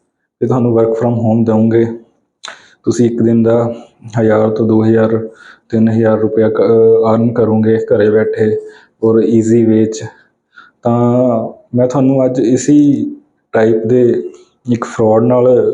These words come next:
ਅਵੇਅਰ ਕਰਵਾਉਣ ਜਾ ਰਿਹਾ। ਫਰਾਡਸ ਤਾਂ ਡਿਫਰੈਂਟ, ਡਿਫਰੈਂਟ ਵੇ 'ਚ ਹੈ, but ਅੱਜ ਮੈਂ ਤੁਹਾਡੇ ਨਾਲ ਇੱਕ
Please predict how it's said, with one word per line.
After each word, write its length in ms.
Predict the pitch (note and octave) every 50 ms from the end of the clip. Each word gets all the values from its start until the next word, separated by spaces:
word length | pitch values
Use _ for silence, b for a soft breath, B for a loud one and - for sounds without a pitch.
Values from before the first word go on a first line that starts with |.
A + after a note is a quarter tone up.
| - - A#2
ਅਵੇਅਰ 260 | A2+ A2 A2 A#2+ C3
ਕਰਵਾਉਣ 520 | C3+ - - A2 G#2+ G#2 G#2+ G#2+ G#2+ G#2+ G#2 A2 G#2+ - _ _ _ _ A2+
ਜਾ 220 | G#2+ G#2 G2+ G2+
ਰਿਹਾ। 240 | G2+ G#2+ G#2+ A2+ C3+ - - - _ _ _ _ _ _ _ _ _ _ _ _ _ _ _ _ _ _ _ -
ਫਰਾਡਸ 260 | B2+ B2 C3 C3+ -
ਤਾਂ 140 | - F3+ E3+
ਡਿਫਰੈਂਟ, 320 | D#3+ D#3 - - E3+ E3 D#3+
ਡਿਫਰੈਂਟ 320 | D3 - - E3 E3+ E3 D#3 - - - _ _ _ _ _ _ C#3
ਵੇ 300 | C#3+ C3 A#2 A#2+ B2 B2
'ਚ 100 | A#2+ C3+
ਹੈ, 100 | C3+ D3+
but 240 | D3 D3 D3 C#3 C3+
ਅੱਜ 160 | B2+ C3 C3+
ਮੈਂ 120 | C3+ C#3
ਤੁਹਾਡੇ 200 | - D3 C3+ C3
ਨਾਲ 140 | B2+ C3 C3
ਇੱਕ 280 | A2+ A2+ - - -